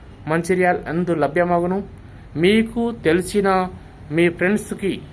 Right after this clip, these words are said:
అందరికీ తెలియజేయగలరు. మన దగ్గర అన్ని రకాల పుస్తకాలు లభ్యమగును. నోటిఫికేషన్ వచ్చాకే చదువుదాము అనే ఆలోచన ఉన్నవారు ఎప్పటికీ విజయానికి వెనుకై ఉంటారు.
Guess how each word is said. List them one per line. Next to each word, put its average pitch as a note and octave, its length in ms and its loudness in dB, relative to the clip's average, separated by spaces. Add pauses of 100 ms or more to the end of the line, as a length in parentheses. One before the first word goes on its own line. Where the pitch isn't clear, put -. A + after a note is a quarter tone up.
అందరికీ G3+ 440 0
తెలియజేయగలరు. E3 800 2 (520)
మన D3+ 140 -2
దగ్గర E3 320 2
అన్ని F3 240 2
రకాల G3+ 260 2
పుస్తకాలు G3 680 0 (340)
లభ్యమగును. F#3 800 2 (1500)
నోటిఫికేషన్ A#3 600 2
వచ్చాకే A3 720 0
చదువుదాము G#3+ 1040 4
అనే F#3 200 0
ఆలోచన F3 600 0
ఉన్నవారు F3 680 2 (440)
ఎప్పటికీ G3+ 540 0
విజయానికి F3+ 640 2
వెనుకై F3+ 340 4
ఉంటారు. G3 540 2